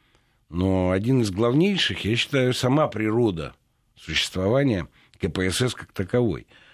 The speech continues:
Потому что, ну, когда, э, это создавалось в виде Р С Д Р П, вот, еще в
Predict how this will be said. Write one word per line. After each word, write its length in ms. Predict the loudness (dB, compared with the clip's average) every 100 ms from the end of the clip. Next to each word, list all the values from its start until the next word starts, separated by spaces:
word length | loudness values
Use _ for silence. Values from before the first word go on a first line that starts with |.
| _ -20
Потому 260 | -12 -8
что, 260 | -6 -6 -6
ну, 360 | -2 0 0 -2
когда, 640 | -6 -2 0 2 0 -2 -12 _ _ _ _ _ _
э, 480 | -10 -8 -6 -6 -8 -10 -14
это 160 | -12
создавалось 800 | -6 -4 -2 0 0 0 -4 -8
в 80 | -12
виде 500 | -6 -4 -2 -4 -4 -6
Р 240 | -6 -2 -2
С 60 | -2
Д 100 | -2
Р 140 | -4
П, 420 | -4 -2 -2 -4 -10 _ _ _ _ _ _ _ _ _
вот, 340 | -20 -20 -20 _ -12
еще 540 | -8 -4 -4 -4 -6 -12 -20 -20 -20 -20 -20 -20
в 240 | -16 -16